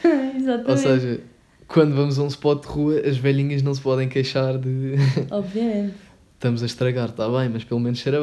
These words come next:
Speaker 2: bem."
Speaker 1: Claro.
Speaker 2: <laughs>
Speaker 1: E,
Speaker 2: Mas, yeah.
Speaker 1: e agora, só mesmo para finalizar,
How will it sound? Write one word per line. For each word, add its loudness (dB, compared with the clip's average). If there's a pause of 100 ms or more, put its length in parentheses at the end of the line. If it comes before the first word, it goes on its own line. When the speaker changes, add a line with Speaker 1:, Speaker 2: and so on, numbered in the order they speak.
Speaker 2:
bem." -6 (300)
Speaker 1:
Claro. 0
Speaker 2:
<laughs> -8 (920)
Speaker 1:
E, 2
Speaker 2:
Mas, 2
yeah. 2 (580)
Speaker 1:
e 2
agora, 2
só -2
mesmo 2
para -2
finalizar, -2